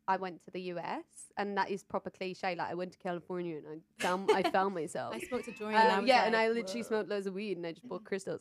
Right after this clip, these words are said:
Speaker 1: Um, but that is literally what I did do. But also, it was a time where I was introduced to a different world, and I've always been very spiritual, like yourself. I always used to see things when I was younger, and I've always had, like, a really good.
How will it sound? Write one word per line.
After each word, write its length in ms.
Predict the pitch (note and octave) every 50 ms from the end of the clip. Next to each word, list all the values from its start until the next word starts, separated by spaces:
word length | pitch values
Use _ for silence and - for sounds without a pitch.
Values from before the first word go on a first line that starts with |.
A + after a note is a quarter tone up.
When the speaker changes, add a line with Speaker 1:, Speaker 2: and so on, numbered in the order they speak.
| _ -
Speaker 1:
Um, 300 | A3+ A3+ A#3 A#3+ A#3 F#3 -
but 240 | A3+ A3 G3+ C#3+ -
that 180 | - A#3+ G3
is 160 | A3 A#3 A3 -
literally 280 | A3 F#3 F3 - G3+
what 100 | F#3+ F#3+
I 80 | D3+ F#3
did 260 | F#3 F#3+ F3+ F3 E3+ -
do. 440 | G#3+ G3+ F3+ D#3+ D3+ D#3+ F3+ G3+ G3
But 160 | - G#3+ F#3 -
also, 560 | A#3 A#3 A3 - - A#3 G#3+ G3+ G3 G3 F#3+ F#3+ _ _
it 180 | - A3 A3 -
was 360 | A3 A3 G#3+ G#3 G3+ G3+ - -
a 80 | A3
time 300 | G#3+ - A3 G#3+ G3+ G#3
where 160 | G3+ G3+ G3 -
I 80 | G3 G3
was 220 | G3 F#3+ F#3+ - _ -
introduced 560 | A3+ A3 G#3 - - A3 A3 G#3+ G3 - -
to 300 | - G#3+ G3+ G3 F#3+ - _ -
a 60 | A3
different 300 | G#3 A#3 A3+ - G#3+ -
world, 180 | A#3 C4 A#3+ G#3
and 100 | G#3 B3
I've 100 | B3+ C#4+
always 180 | E4+ E4+ D#4+ -
been 240 | - D4+ D4 C#4 B3+
very 180 | B3+ B3 A#3 A3+
spiritual, 540 | - - A3 G#3 - - A3 G#3 G#3 G3+ G3+ - - G#3
like 160 | G3+ G3+ - -
yourself. 380 | - G3+ G3 - G#3 G3+ F#3+ F#3 -
I 200 | G3 F#3+ F#3+ F#3+ _ _ _
always 240 | - G#3 G#3 G3+ F#3
used 180 | - G3 - -
to 60 | _
see 240 | _ - G#3 G3+ G3
things 380 | F#3+ - G3 F#3 F#3 F#3 F#3+ -
when 80 | F#3+
I 80 | F#3 F3
was 140 | F3 F3 -
younger, 320 | G3+ G3 G3 G3 F#3+ F#3+
and 180 | F#3 F#3 F#3 F#3
I've 80 | F#3
always 180 | G3+ G3+ G3 F#3+
had, 220 | F#3 - G3 G3
like, 160 | - F#3+ - -
a 40 |
really 360 | F#3+ F#3 G3 G3 F#3+ F#3+ F3+ _
good. 220 | - G3 F#3+ F3+